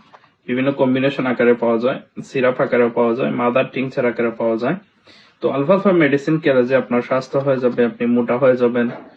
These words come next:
আপনার চিকন স্বাস্থ্য মোটা হয়ে যাবে, এরকম কিন্তু নয়। আপনি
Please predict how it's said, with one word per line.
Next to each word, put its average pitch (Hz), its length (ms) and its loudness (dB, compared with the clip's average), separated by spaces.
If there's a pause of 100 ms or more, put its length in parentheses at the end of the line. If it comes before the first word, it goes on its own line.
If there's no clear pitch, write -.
(240)
আপনার 120 300 -2
চিকন 123 320 -4
স্বাস্থ্য 139 320 0
মোটা 127 340 -2
হয়ে 131 140 -2
যাবে, 120 320 0 (640)
এরকম 131 380 0
কিন্তু 139 260 -4
নয়। 110 280 0
আপনি 120 480 -2